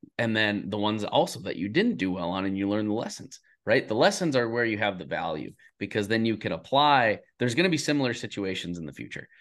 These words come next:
From the lessons or failures that you had, you can apply that situation to your future very easily, 'cause there's gonna be a lot of situations that'll mimic or almost mirror what happened in, you know, say, a previous one that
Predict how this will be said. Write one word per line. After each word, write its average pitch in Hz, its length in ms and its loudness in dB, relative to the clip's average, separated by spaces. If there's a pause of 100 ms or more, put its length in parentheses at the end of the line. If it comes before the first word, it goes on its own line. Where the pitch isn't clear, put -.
(160)
From 110 140 0
the 104 100 4
lessons 160 580 2
or 117 200 0
failures 131 540 2
that 107 160 -4
you 135 180 2
had, 113 460 0 (260)
you 120 140 -2
can 120 160 0
apply 120 440 2
that 127 180 0
situation 101 640 -4
to - 140 -8
your 87 140 -4
future - 440 -12 (400)
very 135 320 6
easily, 98 440 -4
'cause 104 160 -4
there's 120 240 0
gonna 113 160 -2
be 107 140 -2
a 101 60 -4
lot 110 260 0
of 113 60 -4
situations 95 840 -6 (360)
that'll 98 240 4
mimic 113 580 4 (340)
or 117 160 2
almost 101 360 -2
mirror 110 600 4 (300)
what 107 200 4
happened 110 480 -2
in, 95 420 -2
you 98 100 -4
know, 95 100 -4
say, 92 200 -2
a 80 40 -2
previous 131 460 4
one 117 260 0
that 101 240 -2